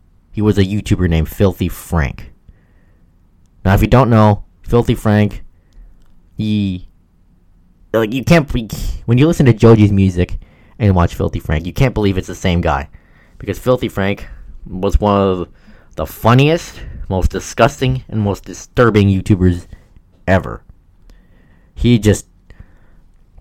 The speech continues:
he'd be making videos,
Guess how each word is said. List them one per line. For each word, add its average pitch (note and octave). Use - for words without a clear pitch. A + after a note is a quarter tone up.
he'd G#2
be G2
making F2+
videos, E2+